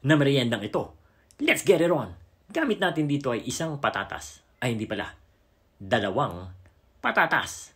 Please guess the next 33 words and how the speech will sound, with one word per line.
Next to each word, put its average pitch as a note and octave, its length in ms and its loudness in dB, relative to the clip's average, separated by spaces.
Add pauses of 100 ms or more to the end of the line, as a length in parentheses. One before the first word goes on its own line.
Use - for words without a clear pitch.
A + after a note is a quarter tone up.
(220)
na G2+ 180 -6
ating G#2+ 380 -4 (340)
babalatan. D3 800 2 (1000)
So, - 180 -6
after D#4 220 2
natin C4 320 2
mabalatan G3+ 500 2
yung C#3+ 220 -2
mga C#3+ 160 -4
patatas, - 680 -2 (220)
ay C#3 120 -4
atin D3+ 280 0
naman B2 160 -2
itong G#2+ 340 -6 (500)
hihiwain A#3 720 4 (540)
para F3 240 2
mabilis D#3 420 2
ang A2 140 -2
ating A#2+ 540 -2 (260)
pagpapalambot. C#3 800 0 (680)
So, F#2 160 -16
pinakuluan D3+ 560 0
ko C#3 80 -2
yan. C#3 240 0
Bahala F2+ 440 -2
na A2+ 120 -6
kayo D3+ 160 0
kung G2 160 -10
gusto G2+ 180 -10
nyong A2 180 -8
pakuluan F3+ 560 -2 (200)
or A3+ 320 0
steam. C3 640 -4